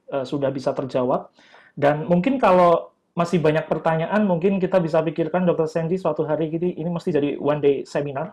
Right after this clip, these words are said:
<laughs> atau one day, eh, Zoom webinar gitu ya. Eh, ini, ini mungkin jadi teasernya gitu. Nah, ini ada satu, satu, eh, pertanyaan lagi. Bagaimana caranya tetap bertahan dalam pekerjaan yang sangat memberi tekanan besar?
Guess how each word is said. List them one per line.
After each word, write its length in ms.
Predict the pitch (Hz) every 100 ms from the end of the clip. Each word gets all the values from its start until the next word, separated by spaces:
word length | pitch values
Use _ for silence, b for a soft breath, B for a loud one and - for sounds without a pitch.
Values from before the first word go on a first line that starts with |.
| _
<laughs> 100 | _ 165
atau 240 | - 160
one 240 | 151 143 147
day, 240 | 151 147 B B B B B -
eh, 240 | 139 139 143
Zoom 640 | 143 147 165 160 156 147 165 B B B
webinar 720 | - 143 143 147 147 170 156 143
gitu 240 | 143 143
ya. 240 | 143 175 - B B B B B B B -
Eh, 320 | - 120 -
ini, 240 | 151 180 165
ini 80 | 175
mungkin 240 | 165 175
jadi 160 | 151 151
teasernya 560 | 170 170 196 202 165 147
gitu. 240 | 135 123 - B B B _
Nah, 80 | 156
ini 160 | 202 233
ada 160 | 202
satu, 400 | 190 202 202 -
satu, 400 | - 185 185 180
eh, 160 | 170 170
pertanyaan 480 | 185 175 170 151 151
lagi. 240 | 135 127 - B
Bagaimana 480 | B 185 226 247 285
caranya 400 | 285 247 233 269
tetap 240 | 254 - 185
bertahan 720 | 165 - 147 127 135 185 180
dalam 320 | 160 175 170
pekerjaan 720 | 170 - 175 165 147 135 160
yang 240 | 196 180 165
sangat 400 | - 175 202 214
memberi 240 | 190 160 160
tekanan 400 | - 160 160 147
besar? 480 | - - 135 110